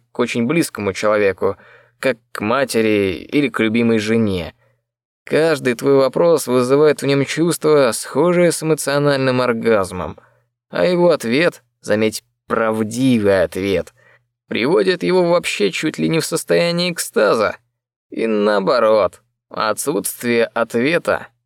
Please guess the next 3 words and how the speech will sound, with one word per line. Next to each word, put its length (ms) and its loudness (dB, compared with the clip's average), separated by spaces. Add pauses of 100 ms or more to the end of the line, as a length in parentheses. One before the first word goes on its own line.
(160)
его 420 2
сильно 720 -2
огорчает. 920 -4